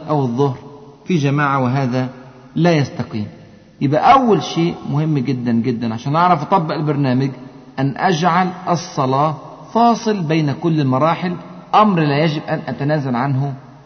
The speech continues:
في داخل شهر رمضان أو في غيره. الحاجة التانية، النصيحة التانية، لو فاتنا شيء مهم في مرحلة من مراحل اليوم،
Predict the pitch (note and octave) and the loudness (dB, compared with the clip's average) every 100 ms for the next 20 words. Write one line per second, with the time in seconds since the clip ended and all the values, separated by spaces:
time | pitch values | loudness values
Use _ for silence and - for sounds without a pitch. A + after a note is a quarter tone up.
0 | - A#2 C#3+ C#3 C3+ D3+ C3 B2 B2 B2+ | -4 0 0 -2 -6 -4 -2 0 0 -2
1 | E3 - E3+ C3 G2+ G2+ G#2+ - - - | -6 -4 -4 -4 -6 -8 -10 -16 -20 -20
2 | _ _ - E3 B3+ B3 B3 F#3 F3+ E3 | _ _ -4 0 2 2 0 0 2 0
3 | D#3 F#3 E3 - D#3 B2+ D3+ - - - | 0 -4 -6 -2 2 2 0 -6 -16 -20
4 | - - - - D3+ E3 E3 C#4 C#4+ A3 | -20 -20 -20 -6 2 2 4 0 4 2
5 | - G#3 G3+ - D#3+ D3 F3 G3+ C#3 A2 | 4 0 0 0 2 6 6 6 4 2
6 | - - - D#3+ D3+ C#3+ F3+ G3+ F#3 D#3 | -4 -12 -4 0 2 0 0 2 2 2
7 | D#3 E3+ E3+ D3 E3+ G#3 | 2 0 0 2 4 2